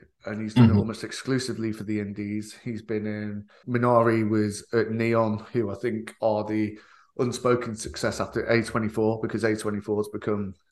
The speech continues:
Speaker 1: is front and center now. Everybody knows how
Speaker 2: Mm-hmm.
Speaker 1: good they are, but Neon, they're gonna be the next A twenty-four if they aren't,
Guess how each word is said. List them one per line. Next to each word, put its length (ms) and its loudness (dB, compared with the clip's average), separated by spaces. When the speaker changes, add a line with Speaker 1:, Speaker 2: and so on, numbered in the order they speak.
Speaker 1:
is 120 -10
front 240 -4
and 100 -6
center 300 -4
now. 260 -12
Everybody 340 -4
knows 220 -2
how 80 6
Speaker 2:
Mm-hmm. 100 8
Speaker 1:
good 140 8
they 100 0
are, 140 -2
but 160 -8
Neon, 260 0
they're 160 -2
gonna 180 -8
be 120 -8
the 100 -10
next 260 -14
A 100 -10
twenty-four 480 -8
if 80 -14
they 120 -4
aren't, 240 -6